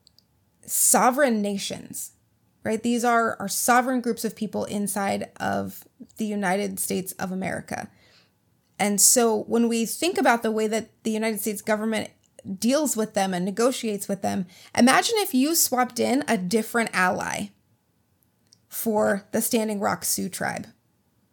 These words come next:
right? If we were to be having this conversation with Great Britain, or with Israel or with Mexico,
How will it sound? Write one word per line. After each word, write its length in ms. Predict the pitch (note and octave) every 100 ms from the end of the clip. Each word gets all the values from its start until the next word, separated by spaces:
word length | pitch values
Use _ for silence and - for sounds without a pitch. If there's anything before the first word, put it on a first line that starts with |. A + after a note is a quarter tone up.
| _ _ -
right? 240 | G#3+ -
If 140 | A#3
we 100 | C4+
were 140 | D4 E4+
to 40 |
be 120 | C4+
having 300 | C4 A3+ B3
this 140 | A#3 A#3
conversation 920 | A3+ G#3+ G#3 G3 G3 G3 G3 G3 G3 _ - - _
with 540 | - G3 G#3+ G#3 - - _ _
Great 240 | - B3+ A#3
Britain, 460 | B3+ - F2+ F3 - _ -
or 460 | G#2+ G#2+ - G3 _ -
with 520 | G#3 A3 G#3 - - - _ -
Israel 640 | C#4 - G3+ F#3+ G3 -
or 500 | - A3+ A3 G#3+ -
with 460 | - C#4 G#3+ A3+ A3+
Mexico, 720 | G#3+ A#3+ - G3+ - G3 F3